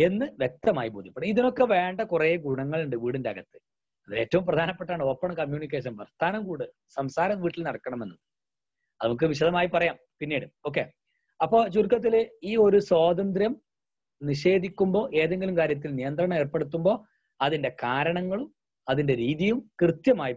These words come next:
പറഞ്ഞു കൊടുക്കുക. ആവശ്യത്തിന് മാത്രം നിയന്ത്രണം ഏർപ്പെടുത്തുക, ഓവറായിട്ട്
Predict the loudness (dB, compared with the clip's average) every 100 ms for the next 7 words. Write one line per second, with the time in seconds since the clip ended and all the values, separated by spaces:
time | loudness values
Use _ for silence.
0 | -4 -4 -2 -6 -6 -10 -10 _ _ _
1 | -2 0 0 -2 -2 0 0 2 0 0
2 | 0 2 2 0 0 -2 -4 -10 -6 -6
3 | -6 _ 0 4 4 4 2 0 -2 -4
4 | -6